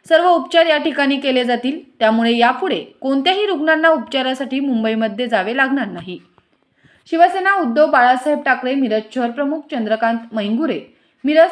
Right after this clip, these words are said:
तालुका महिला संघटिका नीता आवटी, शिवसेना शिंदे पक्षाचे मिरज शहर प्रमुख विजय शिंदे, शहर संघटक किरण कांबळे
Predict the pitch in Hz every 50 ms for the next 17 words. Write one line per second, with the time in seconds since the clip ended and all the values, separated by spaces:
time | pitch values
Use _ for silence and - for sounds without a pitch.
0 | - - 320 294 302 294 302 311 302 285 269 262 254 254 262 294 294 311 269 254
1 | 269 294 - 330 - - 330 339 330 277 240 247 247 233 - - 208 185 185 -
2 | 226 262 - - - - _ _ _ _ _ - 311 320 339 330 381 359 370 392
3 | 381 - 381 320 294 302 302 294 262 269 - 294 254 240 269 277 277 269 262 233
4 | 233 233 233 240 - 262 240 233 240 247 233 240 262 254 262 247 226 208 202 196
5 | 196 - - 208 202 202 226 262 - - _ _ _ _ _ _ _ - 320 320
6 | 349 381 339 370 339 302 302 285 285 285 285 285 - 269 247 233 226 220 220 214
7 | 196 196 202 220